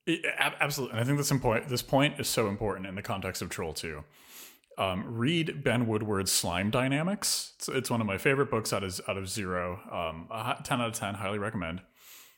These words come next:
But one of the things that is discussed in Slime Dynamics is the idea that s-, slime i-, is both primordial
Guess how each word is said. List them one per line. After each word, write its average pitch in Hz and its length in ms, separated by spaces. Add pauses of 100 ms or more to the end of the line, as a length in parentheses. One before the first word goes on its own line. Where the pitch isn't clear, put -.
(120)
But 131 120
one 139 160
of 147 40
the 160 80
things 160 300
that 110 320
is 107 160
discussed - 500
in 87 80
Slime 85 300
Dynamics 80 680
is 85 540 (1080)
the 123 180
idea 131 300
that 101 520
s-, - 280
slime 147 640
i-, 180 160
is 131 500
both 120 300
primordial 147 1120